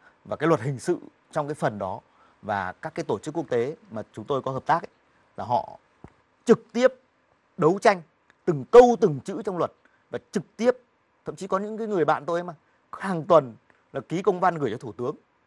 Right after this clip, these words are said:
vì họ với tư cách là một tổ chức của Việt Nam hoạt động có trách nhiệm bảo vệ môi trường mà.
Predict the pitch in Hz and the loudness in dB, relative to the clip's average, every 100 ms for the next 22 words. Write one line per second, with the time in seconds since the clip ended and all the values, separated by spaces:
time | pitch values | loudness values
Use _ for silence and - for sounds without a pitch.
0 | _ - 143 151 147 185 196 220 202 156 | _ -10 -6 -4 -4 -4 -2 -4 -4 -8
1 | - 123 208 _ _ - 139 131 143 170 | -8 -8 -8 _ _ -12 -6 -2 0 -2
2 | 170 131 143 - _ - 180 - 220 147 | -2 -2 -2 -4 _ -12 -10 -6 -6 -4
3 | 127 143 170 170 143 | -4 -4 -8 -6 -6